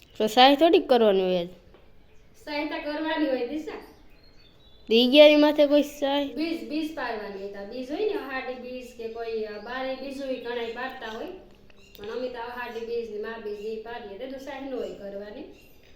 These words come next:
Speaker 2: આ છે ભીમ અગિયારી, તો બધાયને ઢેર સારી શુભેચ્છા.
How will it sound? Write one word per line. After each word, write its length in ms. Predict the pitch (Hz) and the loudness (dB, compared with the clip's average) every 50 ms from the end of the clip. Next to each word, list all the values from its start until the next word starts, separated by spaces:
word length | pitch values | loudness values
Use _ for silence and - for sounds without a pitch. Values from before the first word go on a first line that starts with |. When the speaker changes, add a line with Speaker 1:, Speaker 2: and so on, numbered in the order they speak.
| - - - - _ - - - | -20 -20 -20 -20 _ -20 -20 -16
Speaker 2:
આ 80 | 226 240 | -16 -14
છે 280 | 240 - 285 269 262 | -12 -10 -8 -8 -8
ભીમ 240 | - 262 285 294 302 | -8 -6 -4 -4 -4
અગિયારી, 380 | 294 285 285 285 277 269 269 262 | -4 -4 -6 -6 -6 -6 -6 -8
તો 80 | 254 | -8
બધાયને 680 | 240 233 233 240 240 262 254 254 254 254 254 254 240 | -10 -10 -10 -10 -8 -8 -6 -6 -6 -4 -4 -6 -6
ઢેર 300 | - 233 233 240 254 240 | -6 -8 -8 -8 -8 -10
સારી 320 | 247 247 226 226 226 233 233 | -12 -12 -12 -8 -8 -8 -8
શુભેચ્છા. 640 | - - 226 - 269 294 302 294 - - 233 226 | -8 -10 -12 -8 -6 -6 -6 -8 -10 -12 -14 -14